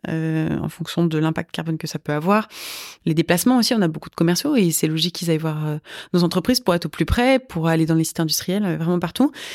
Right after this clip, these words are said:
Et donc, euh, comment on adapte, euh, ces, ces modalités de déplacement, euh,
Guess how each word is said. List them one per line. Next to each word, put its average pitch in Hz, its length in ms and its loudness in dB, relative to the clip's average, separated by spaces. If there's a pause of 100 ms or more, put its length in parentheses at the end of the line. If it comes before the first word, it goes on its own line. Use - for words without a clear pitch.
(220)
Et 170 120 2
donc, 214 340 2
euh, 160 580 2 (580)
comment 175 240 4
on 185 80 4
adapte, 165 440 2
euh, 151 200 2
ces, 156 260 0
ces 156 140 -2
modalités 156 400 2
de 151 60 -4
déplacement, 165 640 2
euh, 147 220 -6